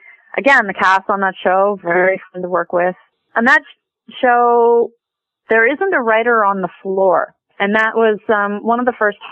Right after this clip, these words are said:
times that, well, on Cold Squad, we didn't have a writer on the floor at all times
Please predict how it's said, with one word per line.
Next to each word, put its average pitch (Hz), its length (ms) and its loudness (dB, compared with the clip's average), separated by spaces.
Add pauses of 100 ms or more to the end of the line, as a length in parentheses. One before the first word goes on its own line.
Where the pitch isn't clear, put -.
(180)
times 190 400 -2 (120)
that, 175 440 0 (760)
well, 208 280 0 (320)
on 233 140 -2
Cold 359 300 0
Squad, 240 240 0
we 220 80 -2
didn't 214 220 -4
have 208 120 -2
a 202 60 0
writer 190 260 0
on 185 140 -2
the 180 80 -6
floor 175 300 -2
at 175 80 -2
all 170 120 0
times 170 340 -6